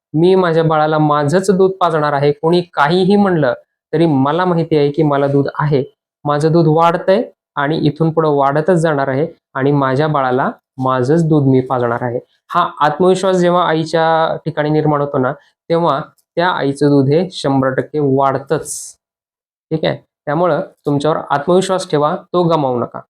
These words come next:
चौथा फॅक्टर काय आहे आईचं दूध जाण्याचा, तर तो म्हणजे दूध पाजण्याची फ्रिक्वेन्सी. जेव्हा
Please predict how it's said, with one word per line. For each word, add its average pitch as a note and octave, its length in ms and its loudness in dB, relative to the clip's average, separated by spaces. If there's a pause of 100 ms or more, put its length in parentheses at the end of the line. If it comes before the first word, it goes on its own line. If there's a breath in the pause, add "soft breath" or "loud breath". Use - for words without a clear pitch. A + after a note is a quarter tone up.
(140)
चौथा F3+ 340 -10
फॅक्टर F#3 360 -4
काय D#3 200 -2
आहे B2+ 240 0 (100)
आईचं C#3 320 0
दूध C#3 280 2 (220)
जाण्याचा, C#3 460 -4 (440)
तर D#3 80 -4
तो F#3+ 240 -2
म्हणजे E3+ 480 0
दूध F3 340 2
पाजण्याची D#3+ 520 0
फ्रिक्वेन्सी. F3+ 560 -4 (680)
जेव्हा F#3 460 0